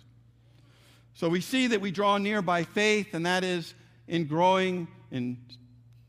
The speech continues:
studying of God's Word, in worship and prayer, those three actually in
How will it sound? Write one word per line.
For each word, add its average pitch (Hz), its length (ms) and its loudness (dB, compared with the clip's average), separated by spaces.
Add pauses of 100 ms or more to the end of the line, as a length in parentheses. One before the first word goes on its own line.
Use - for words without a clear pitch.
(200)
studying 208 420 0
of 156 120 -4
God's 185 340 2
Word, 180 400 -2 (1120)
in 143 140 -2
worship 220 460 0
and 147 120 -8
prayer, 202 320 0
those 185 360 -4
three 165 280 -4
actually 156 460 -6
in 120 260 -10